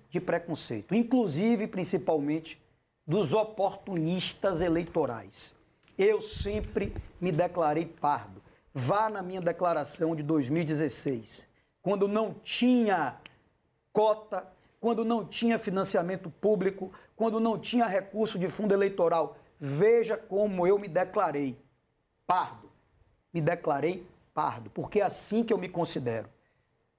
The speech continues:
Com todo o respeito que eu tenho às pessoas brancas, com todo o respeito que eu tenho às pessoas negras. É assim que eu me considero. Não pra fazer proselitismo, não pra me aproveitar por oportunismo,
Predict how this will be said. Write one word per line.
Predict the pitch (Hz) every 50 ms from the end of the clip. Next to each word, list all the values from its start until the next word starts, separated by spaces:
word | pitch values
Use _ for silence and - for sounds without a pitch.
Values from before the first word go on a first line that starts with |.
| _ _ _
Com | 156 165
todo | - - 202 208 208 196
o | 151
respeito | 151 160 - - - - - 196 208 208 - -
que | - 180
eu | 165
tenho | - - 170 170
às | 160 -
pessoas | - - 151 123 - - 160 143 120 120
brancas, | 117 117 143 165 180 196 202 196 - 226 220 - - - - _ _ _ _ _ _ _ _
com | - 175
todo | - - 196 202 190
o | 160
respeito | 147 160 151 - - - 190 185 185 180 -
que | - - 165
eu |
tenho | - - 170 165
às | 156
pessoas | - - - 127 - - 190 156 120
negras. | 127 120 120 123 135 139 127 117 - - - - - - _ _ _ _ _ _
É | 180 190
assim | 185 - - - - - 226 240
que | 233 226
eu | 208
me | 175 160
considero. | - - 170 151 - 156 135 127 123 117 107 - - _ _ _ _ _ _ _ _ _ _ _ _
Não | - 156 175 208 254 254
pra | 254 240 214
fazer | - - 170 151 131 120 151 180 180 - - - - - _ _ _ _
proselitismo, | - 190 196 175 127 185 180 170 139 - - - - 226 240 233 180 220 233 233 - - _ _ _ _
não | 185 180 202 220 233 220 175 147 - - _ _
pra | - - 190
me | 190 196
aproveitar | 196 180 - - 190 190 160 151 151 139 - - 190 196 208 202
por | 202 175
oportunismo, | 175 165 - 180 170 - - - 151 151 208 269 214 214 233 - -